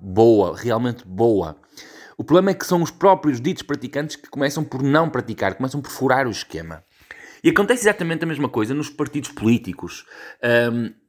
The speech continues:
na sua maioria, eu digo na sua maioria, têm bons ideais, mas depois a aplicação, não, porque em vez de estarmos a tentar olhar para o bem comum, estamos a olhar para mim, que é aquilo que depois nós chamamos de corrupção. Eu estou a tentar olhar para mim,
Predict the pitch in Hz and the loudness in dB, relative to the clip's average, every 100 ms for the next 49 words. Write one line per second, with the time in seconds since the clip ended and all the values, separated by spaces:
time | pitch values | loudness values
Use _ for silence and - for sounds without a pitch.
0 | _ 180 190 220 220 247 202 190 165 151 | _ -4 2 4 4 0 2 4 4 2
1 | 156 143 143 110 110 107 117 117 - 185 | 2 2 0 -2 -4 -2 -2 -2 -4 0
2 | 135 92 87 92 127 104 - - - - | 0 0 -2 0 2 2 -2 -10 -20 -8
3 | - 220 196 170 220 202 151 165 127 120 | -2 2 4 6 4 2 -2 -4 -2 0
4 | 95 92 104 - - - - 160 170 165 | 0 -2 -6 -12 -20 -20 -6 -2 -2 -2
5 | 220 214 208 214 190 180 170 151 120 117 | -2 -2 -2 -2 0 2 2 2 0 0
6 | 143 - _ - 202 208 156 156 - 175 | -6 -12 _ -2 2 2 2 -2 -4 -2
7 | 170 247 - 226 185 170 160 151 139 127 | 0 0 0 -2 0 0 2 4 4 2
8 | - 147 127 156 147 135 104 123 - - | 2 2 2 -2 -2 -2 -2 -4 -8 -20
9 | - - 175 170 170 165 180 185 _ - | -8 -2 2 4 6 6 2 -4 _ -4
10 | 202 220 190 175 175 _ _ - 95 98 | -2 -2 -6 -8 -12 _ _ -8 -6 -2
11 | 95 113 110 117 127 127 120 139 143 180 | -2 0 0 2 2 0 0 -2 0 2
12 | 143 - 196 185 175 165 175 196 - - | 2 4 4 4 2 2 0 -2 -8 -20
13 | _ - 214 214 185 156 | _ -2 0 0 -2 -6